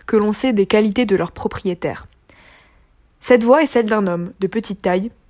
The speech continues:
et un peu trapu. Celle d'un homme poli,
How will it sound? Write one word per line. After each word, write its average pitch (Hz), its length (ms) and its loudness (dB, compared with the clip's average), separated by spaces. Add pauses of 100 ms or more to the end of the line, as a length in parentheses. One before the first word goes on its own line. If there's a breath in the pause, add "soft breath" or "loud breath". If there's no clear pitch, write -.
(180)
et 190 100 0
un 196 80 0
peu 269 100 -6
trapu. - 380 -10 (960)
Celle 196 500 0
d'un 202 180 2
homme 202 180 2
poli, 208 380 -2